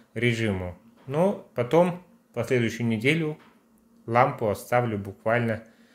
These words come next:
на целые сутки. И потом также перейдем уже на досветку только в дневное время, примерно по шестнадцать часов.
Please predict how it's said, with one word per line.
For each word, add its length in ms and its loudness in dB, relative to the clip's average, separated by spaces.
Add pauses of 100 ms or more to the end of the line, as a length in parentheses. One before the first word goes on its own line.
(200)
на 380 0
целые 760 -2 (600)
сутки. 640 -6 (800)
И 100 -8
потом 480 2
также 400 0 (280)
перейдем 520 0
уже 360 -2 (840)
на 420 2 (1120)
досветку 600 2
только 340 -4
в 180 -6
дневное 640 0
время, 360 -2
примерно 720 -2 (960)
по 160 4
шестнадцать 580 -2
часов. 520 -8